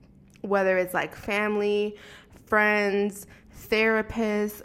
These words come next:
whatever. Like, I feel like it's so important to have people in your corner that you can call, because these are the times, especially when they are toxic and they're very manipulative people, they know that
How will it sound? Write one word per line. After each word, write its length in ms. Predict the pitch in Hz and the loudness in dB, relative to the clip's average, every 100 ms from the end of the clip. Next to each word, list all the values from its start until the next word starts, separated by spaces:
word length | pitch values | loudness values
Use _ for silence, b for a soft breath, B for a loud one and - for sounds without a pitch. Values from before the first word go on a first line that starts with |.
| - | -10
whatever. 1040 | 180 180 196 208 196 185 190 170 160 165 | -4 4 6 6 4 2 2 0 0 0
Like, 280 | 185 175 175 - | 0 0 0 0
I 140 | 190 | 0
feel 200 | - 247 | -2 0
like 200 | 233 220 | 0 0
it's 160 | 202 - | -4 -4
so 220 | - 202 | 0 0
important 540 | 208 202 214 196 190 190 | 0 -4 -2 -2 -2 -6
to 80 | |
have 300 | 190 185 180 | -2 -2 -2
people 380 | - 202 196 196 | -6 -10 -6 -4
in 120 | 190 | -4
your 160 | 190 180 | -4 -6
corner 500 | - - 185 208 254 | -8 -4 -2 0 0
that 140 | 220 | 0
you 100 | 190 | -2
can 220 | 196 - 190 | -4 -6 -8
call, 600 | - 185 190 190 170 B B B B B | 0 4 6 6 2 B B B B B
because 640 | 190 214 - 220 190 185 180 - B B - | -8 -6 -2 0 2 0 -4 -14 B B -12
these 260 | 233 254 - | -2 0 2
are 160 | 254 | 2
the 120 | 226 226 | 2 0
times, 580 | - 226 214 220 220 | -2 0 2 2 0
especially 520 | 208 202 302 392 349 330 | -2 2 4 4 4 4
when 240 | 254 220 | 2 4
they 140 | 214 | 4
are 180 | 240 214 | 6 6
toxic 840 | 190 - 202 202 - 233 233 233 - - b b b | 2 2 2 2 -2 -2 -2 -4 -18 -20 b b b
and 200 | - 214 | -2 0
they're 140 | 208 190 | 0 0
very 240 | 202 214 | 2 2
manipulative 800 | 214 185 175 202 208 202 202 202 | 0 0 -2 -2 -2 0 -2 -4
people, 680 | - 190 190 214 233 247 B B B 185 | -8 -8 -2 2 2 0 B B B -2
they 260 | 208 285 | 4 4
know 540 | 269 208 202 208 202 185 | 4 4 4 4 4 2
that 480 | 190 175 160 - | 2 4 2 -2